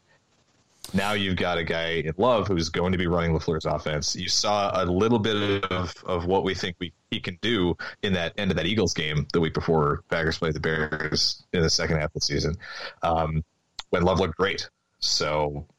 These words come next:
there's, there's flashes there. There's,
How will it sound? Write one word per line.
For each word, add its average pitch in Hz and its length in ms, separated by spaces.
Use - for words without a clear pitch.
there's, 92 440
there's 98 420
flashes 110 640
there. 107 240
There's, 90 380